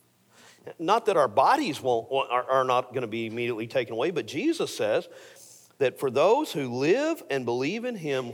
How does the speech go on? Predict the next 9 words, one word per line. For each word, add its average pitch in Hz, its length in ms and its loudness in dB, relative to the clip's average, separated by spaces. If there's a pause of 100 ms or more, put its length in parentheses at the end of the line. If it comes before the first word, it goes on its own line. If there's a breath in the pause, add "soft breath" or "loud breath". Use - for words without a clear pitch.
we 165 200 -2
will 143 180 -2
never 185 580 0 (340 loud breath)
experience 143 880 -4 (400)
death. 107 440 0 (500 loud breath)
Look 110 160 -6
at 160 80 -4
verse 247 220 2
five 165 520 6